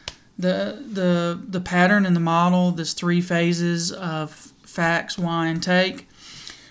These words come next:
Um, and then I'm gonna kinda freestyle on the other two, w-, both of which are interesting and I think, uh, are somewhat con-, you know, joined to themselves a little bit.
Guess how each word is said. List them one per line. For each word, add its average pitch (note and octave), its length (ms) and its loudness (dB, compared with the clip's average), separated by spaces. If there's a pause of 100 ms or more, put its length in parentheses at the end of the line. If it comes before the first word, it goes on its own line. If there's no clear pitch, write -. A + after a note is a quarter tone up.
(120)
Um, D#3+ 500 -6
and F3 140 -4
then F3 160 0
I'm E3+ 140 0
gonna E3 180 -2
kinda E3 280 -2
freestyle F3 920 6
on F3+ 240 2
the F3 160 -2
other G#3 240 4
two, G#3 300 6
w-, G3 200 0
both A3 220 4
of G#3+ 80 0
which G#3 200 4
are G3 80 2
interesting G3+ 760 2
and F#3+ 400 0
I F3 120 0
think, F#3+ 420 -4 (380)
uh, F2+ 420 -4 (760)
are C4+ 160 -6
somewhat C4+ 460 4
con-, A3+ 500 0
you A#3+ 120 2
know, G3+ 360 2 (760)
joined G#3 320 6
to G3+ 80 0
themselves F#3+ 480 2
a F3+ 60 0
little F#3 220 0
bit. G3+ 180 2